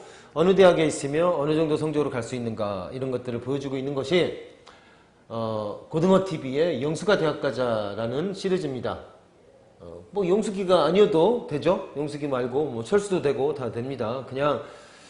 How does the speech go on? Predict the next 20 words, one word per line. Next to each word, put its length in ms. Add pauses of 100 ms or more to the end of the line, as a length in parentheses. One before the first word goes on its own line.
(280)
만들어 260
봤습니다. 680
부르기 260
좋게. 420
"영수가, 640
정신 260
차리고 720 (300)
너 120
성적 300
가지고 560
어느 180
대학 200
갈 100
수 120
있는지 180
좀 100
따져보자. 880
어? 380
그런 220
다음에 500